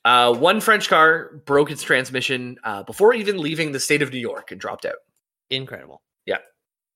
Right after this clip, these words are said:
Speaker 1: So one, one Frenchie down.
Speaker 2: Yeah, even their car parts were cowards.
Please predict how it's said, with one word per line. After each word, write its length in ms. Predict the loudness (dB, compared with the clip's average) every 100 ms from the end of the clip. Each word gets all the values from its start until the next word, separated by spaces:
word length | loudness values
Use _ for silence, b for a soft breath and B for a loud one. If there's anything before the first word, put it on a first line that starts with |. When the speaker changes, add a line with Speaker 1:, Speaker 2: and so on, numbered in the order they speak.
| _ _ _ -8
Speaker 1:
So 160 | -4
one, 320 | 0 0 -2 0
one 180 | 0 4
Frenchie 320 | 2 2 0
down. 280 | -2 -4 -10 B B _ _
Speaker 2:
Yeah, 300 | -8 -4 -4 -6
even 320 | -10 -10 -10
their 320 | -8 -8 -10
car 280 | -2 0 0
parts 480 | -4 -10 -12 -20 -20 _
were 180 | -16 -14
cowards. 480 | -14 -14 -16 -18